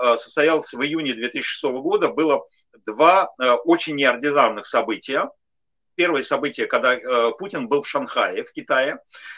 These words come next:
э, и он дал, э, на полях, э, там, сражений, <laughs> хотел сказать, сражений,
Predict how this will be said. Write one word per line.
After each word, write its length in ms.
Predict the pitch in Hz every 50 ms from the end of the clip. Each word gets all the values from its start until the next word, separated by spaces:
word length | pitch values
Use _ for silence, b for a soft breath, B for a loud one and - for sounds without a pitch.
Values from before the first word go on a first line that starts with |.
| B B -
э, 220 | 120 120 120 117 117 - -
и 180 | 143 156 160 165 -
он 260 | 156 156 151 139 123
дал, 340 | 123 139 143 147 143 143 - 127
э, 300 | 127 123 117 117 113 113
на 160 | 120 127 123
полях, 500 | - - 131 127 139 143 131 123 - -
э, 40 | 123 120 127 127 120 107 98 92 98 95 90 _
там, 160 | - 98 85
сражений, 500 | - - 120 120 113 113 143 156 127 - -
<laughs> 200 | - 202 - -
хотел 320 | - - 170 160 147 123 123
сказать, 240 | - 120 110 104
сражений, 560 | - - 123 120 117 110 117 107 92 85 82